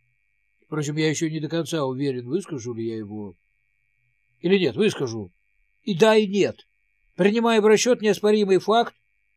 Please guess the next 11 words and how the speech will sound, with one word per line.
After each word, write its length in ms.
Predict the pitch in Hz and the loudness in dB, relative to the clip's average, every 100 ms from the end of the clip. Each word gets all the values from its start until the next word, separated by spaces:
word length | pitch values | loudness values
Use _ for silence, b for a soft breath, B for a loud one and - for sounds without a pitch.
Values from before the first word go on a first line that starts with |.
| _ | _
что 220 | - 208 | 0 2
вместе 320 | 214 180 196 | 4 4 2
с 80 | - | -2
обстоятельствами 920 | 147 - 196 269 262 190 - 160 151 | -2 0 2 4 2 0 -4 -8 -6
меняется 560 | 151 180 226 202 - | -8 -6 0 0 0
и 60 | 202 | -4
существо 600 | 180 196 214 175 190 220 | -4 -6 -4 -6 2 2
дела". 480 | 165 196 143 117 90 _ _ _ _ _ _ _ _ _ _ _ _ | 2 0 0 -2 -12 _ _ _ _ _ _ _ _ _ _ _ _
"Замечательно. 1000 | 104 120 151 165 - 208 208 - 139 127 | -12 -8 -6 -2 2 2 2 0 -8 -8
Благодарю 400 | 139 147 185 254 | -6 -2 -2 2
вас, 280 | 226 165 | 0 0